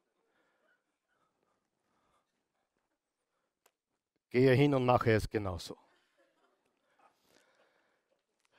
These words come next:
Ich will mich nicht lächerlich machen. Die Bibel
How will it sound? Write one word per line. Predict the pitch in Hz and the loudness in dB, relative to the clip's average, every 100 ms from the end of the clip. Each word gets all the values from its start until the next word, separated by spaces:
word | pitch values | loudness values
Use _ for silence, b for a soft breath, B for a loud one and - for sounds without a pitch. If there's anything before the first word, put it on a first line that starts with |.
| _ _ _ _ _ _ _ _ _ - - | _ _ _ _ _ _ _ _ _ -20 -6
Ich | 135 | 0
will | 143 | 2
mich | 165 160 | 4 4
nicht | 156 | 4
lächerlich | 151 151 143 123 | 4 6 6 4
machen. | 127 104 113 - _ _ - | 2 0 -4 -18 _ _ -2
Die | 131 | -2
Bibel | 110 165 180 160 190 190 | 2 4 4 6 4 4